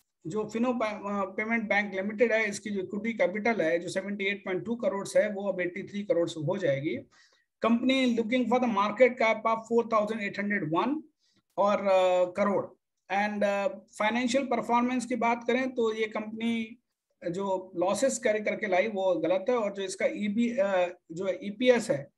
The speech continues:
वो इसका नेगेटिव है। Return on net worth is also negative five point three eight and issue price to book value twenty nine point nine। Now अगर आप इसको एनालाइज करते हैं एफ़ वाई ट्वेंटी टू की अर्निंग्स को and diluted post issue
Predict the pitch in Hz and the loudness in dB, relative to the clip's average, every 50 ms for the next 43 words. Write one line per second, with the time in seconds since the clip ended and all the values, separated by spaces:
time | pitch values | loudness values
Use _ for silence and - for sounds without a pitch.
0 | _ - 202 220 226 214 196 - - - 175 156 151 147 175 185 - 240 233 220 | _ -6 0 0 0 0 0 -2 -2 0 2 2 2 2 0 0 2 2 2 2
1 | 226 226 240 254 - - _ _ - _ _ 180 - 185 - 233 233 233 233 233 | 2 0 -2 -2 -6 -14 _ _ -20 _ _ -2 0 2 2 0 2 2 2 2
2 | 220 196 202 208 208 220 220 226 233 208 220 220 - 175 185 180 - 226 226 214 | 2 2 2 2 0 0 0 0 0 0 0 0 4 4 4 4 2 -2 -2 0
3 | 208 208 208 220 214 208 - 190 185 185 190 196 190 190 185 180 - 202 226 220 | -2 0 0 -2 -4 -2 -2 -4 -4 -2 -4 -6 -6 -6 -6 -8 -10 -8 -6 -2
4 | 175 180 214 240 240 - - _ _ _ _ _ _ _ _ _ 180 190 196 208 | 0 0 0 0 -4 -6 -16 _ _ _ _ _ _ _ _ _ -2 0 0 0
5 | 208 202 208 208 208 254 254 233 240 226 226 233 240 233 233 - - - 226 214 | 0 -2 -4 -2 0 0 0 2 2 2 4 4 2 0 -2 -4 -2 -2 -2 -2
6 | 208 - 214 208 214 208 214 226 233 226 226 214 208 202 214 208 196 202 202 202 | -2 -6 -4 2 2 2 4 2 0 -2 -2 -4 -4 -4 -2 -2 -2 -2 -4 -2
7 | 202 208 208 175 160 160 160 160 151 120 - - - _ _ _ _ _ _ _ | -2 -2 0 2 2 2 2 2 0 -2 -6 -12 -16 _ _ _ _ _ _ _
8 | _ _ _ - 226 269 311 339 330 - - - _ 220 240 277 311 311 294 - | _ _ _ 2 6 6 6 6 4 0 -6 -4 _ 0 2 2 4 4 4 2
9 | 320 294 240 - - 294 - - 214 233 240 240 240 269 302 311 247 - 254 233 | 0 -4 -8 -4 -4 -4 -4 -2 0 2 4 6 8 6 6 6 4 4 2 2
10 | 240 - 254 240 233 226 220 214 - 220 226 220 214 214 208 208 220 226 208 226 | 4 2 2 2 2 0 -2 0 0 0 0 0 -2 -6 -8 -8 -10 -6 -6 -6
11 | 214 208 - 233 185 175 - 190 220 233 233 226 - - - 156 151 170 190 202 | -6 -4 2 2 2 2 2 0 2 2 2 2 2 -2 -2 0 0 0 0 -2
12 | 190 - 180 185 190 190 190 180 175 170 175 175 180 202 208 208 226 214 208 208 | -2 -2 0 0 0 0 -2 0 2 2 4 2 2 -2 -2 -2 -2 -2 -2 -6
13 | - - 156 _ - 185 196 180 - - 160 160 156 196 175 | -10 -18 -14 _ -4 -4 -2 -4 -4 -2 -2 -2 -2 2 2